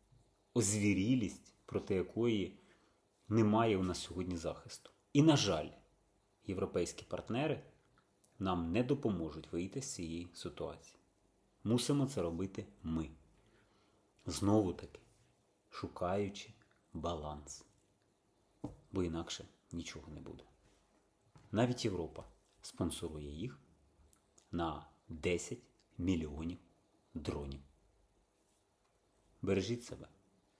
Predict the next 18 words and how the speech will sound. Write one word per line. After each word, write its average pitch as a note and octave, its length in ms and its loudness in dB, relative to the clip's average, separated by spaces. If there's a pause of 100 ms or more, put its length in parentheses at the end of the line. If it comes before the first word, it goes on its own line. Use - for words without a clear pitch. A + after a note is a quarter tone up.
(120)
бо D#2+ 320 -4
нам F#2 260 0
таких G2 340 -4
грошей, E2+ 400 -10 (260)
вам F2+ 380 4
таких F#2 280 -6
грошей D#2+ 420 -12 (520)
ніколи E2 480 -2
не D2 100 -6
дадуть. C#2+ 320 -8 (2000)
Не G#2 100 2
забувайте F2+ 420 0
підписуватись, G2+ 920 -2 (140)
пишіть E2+ 320 -4
ваші - 240 -4
коментарі, F#2 540 0
ваші F2 360 2
історії, G2+ 680 2